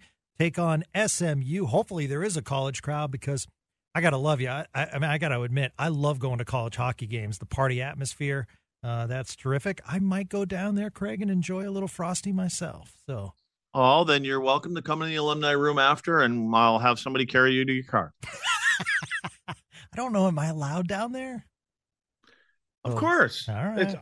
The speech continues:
Speaker 2: I, we can let in whoever we want. You know what I'm looking at? Man, I gotta tell you something. I'm sitting right over here looking at a four-wheel truck that one of my kids must used to have,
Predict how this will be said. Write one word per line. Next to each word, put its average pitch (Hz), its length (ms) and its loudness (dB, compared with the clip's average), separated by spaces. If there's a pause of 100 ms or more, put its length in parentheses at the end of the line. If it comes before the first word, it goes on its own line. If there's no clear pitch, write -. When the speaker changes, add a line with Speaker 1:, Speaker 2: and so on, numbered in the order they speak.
Speaker 2:
I, 180 200 0 (140)
we 240 200 4
can 320 140 0
let 220 200 8
in 233 120 8
whoever 220 320 6
we 226 100 4
want. 202 160 2
You 233 100 2
know 320 80 -4
what 320 200 -2
I'm 139 200 -4
looking 190 340 -16
at? 208 120 -18 (1200)
Man, 208 200 -12
I 220 100 -14
gotta 208 140 -14 (100)
tell 180 80 -12
you 139 120 -12
something. - 360 0
I'm 247 120 -4
sitting 240 320 -2
right 185 200 4
over 175 200 4
here 127 420 2 (1120)
looking 254 360 4
at 202 140 6
a 147 40 6
four-wheel 175 960 6 (800)
truck - 460 -2 (200)
that 127 100 -4
one 147 120 2
of 185 60 4
my 175 120 4
kids 143 300 -2
must 117 240 0
used 101 200 -4
to 95 60 -6
have, 98 320 -4